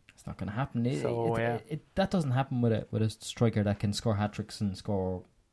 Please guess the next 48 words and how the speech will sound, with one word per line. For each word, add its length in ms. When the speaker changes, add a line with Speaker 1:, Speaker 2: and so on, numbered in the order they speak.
Speaker 1:
you 80
know, 180
two, 100
three 160
goals 200
in 40
a 40
match 280
and 100
assist 320
and 80
everything. 220
So 200
Speaker 2:
It, 120
it 100
depends 300
what 100
happens. 340
Like, 180
if 80
he 80
does 220
nothing 420
in 80
the 80
next 240
two 180
weeks, 280
he 160
might 280
drop. 280
But 120
if, 180
uh, 120
like, 180
the 100
likelihood 440
is 200
that 140
he 60
will 160
get 160
at 60
least 320
a 40
goal 240
or 80
two 260